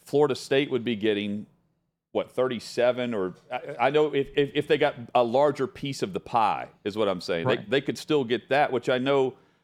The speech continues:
Speaker 1: they talked about in the spring. I, I don't think they're going to get the top dollar, uh, just based on Oregon not receiving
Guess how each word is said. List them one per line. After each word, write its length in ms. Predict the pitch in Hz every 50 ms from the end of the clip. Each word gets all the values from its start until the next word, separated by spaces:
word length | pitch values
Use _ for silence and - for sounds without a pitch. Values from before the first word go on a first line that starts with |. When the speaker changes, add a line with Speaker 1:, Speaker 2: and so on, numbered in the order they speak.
| _ _
Speaker 1:
they 100 | - 127
talked 280 | 120 - 139 135 127 -
about 260 | 131 117 123 120 113
in 80 | 110 104
the 60 | 98
spring. 520 | - - - - 123 127 123 110 90 85
I, 140 | 92 117 127 - - _ _ _ _ _ _ _ _ _ _
I 120 | 131 160
don't 180 | 190 208 170 -
think 160 | 175 160 139
they're 120 | 156 143
going 260 | 127 131 139 147 143 127
to 60 | 117
get 200 | 107 135 156 156
the 80 | 117
top 380 | 104 - 139 131 127 - 113 101
dollar, 580 | 110 120 139 139 135 110 92 90 90 92 - - _ _ _ _ _ -
uh, 180 | 110 107 104
just 220 | 104 120 156 - -
based 240 | 143 156 147 -
on 120 | 165 147 135
Oregon 420 | 127 131 156 185 196 151 123 101 98
not 200 | 92 92 87 95
receiving 540 | 92 90 - 104 98 90 82 87 80 80